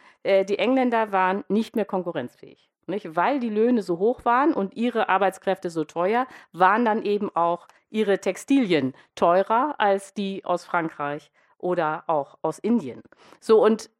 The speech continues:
ähm, in dem Moment, als man feststellte, dass man nicht mehr konkurrenzfähig ist, hat man natürlich rumgeguckt, was machen wir jetzt?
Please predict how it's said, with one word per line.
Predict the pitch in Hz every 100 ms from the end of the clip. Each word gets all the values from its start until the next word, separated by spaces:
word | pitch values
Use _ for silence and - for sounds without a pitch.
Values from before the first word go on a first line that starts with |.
| -
ähm, | 208 202 190 185 170 147 _ _ _ _ _ _ _ _ _ _ _ _ -
in | 190
dem | 226 311
Moment, | 359 294 196 127 - - _ _ _ _ _
als | - 208
man | 220 196
feststellte, | 262 285 254 214
dass | 202 202
man | 202
nicht | 185
mehr | 185
konkurrenzfähig | 190 170 170 202 - 277 285
ist, | - 294 -
hat | -
man | 233 196
natürlich | 190 220 185 -
rumgeguckt, | 233 247 233 247 -
was | 208 208
machen | 208 214
wir | 190
jetzt? | 180 220 -